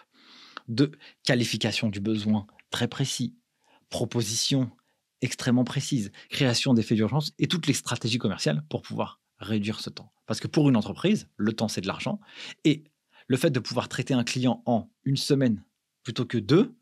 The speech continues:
eh ben, en réalité, ça lui dégage du temps pour aller chercher d'autres clients et faire de la croissance.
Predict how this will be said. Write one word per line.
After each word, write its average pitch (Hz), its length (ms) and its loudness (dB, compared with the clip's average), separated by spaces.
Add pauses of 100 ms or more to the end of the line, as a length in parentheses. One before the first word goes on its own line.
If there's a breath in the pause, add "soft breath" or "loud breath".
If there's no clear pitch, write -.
(260 loud breath)
eh 120 80 4
ben, 139 200 2
en 156 100 4
réalité, 123 360 2
ça 147 120 0
lui 123 120 -2
dégage 127 380 4
du 107 100 -8
temps 156 220 0
pour 120 180 2
aller 123 140 4
chercher 143 360 -2 (220 loud breath)
d'autres 117 260 -2
clients 131 300 0 (220 loud breath)
et 101 40 -8
faire 120 140 -2
de 104 80 -2
la 85 100 -2
croissance. - 440 -16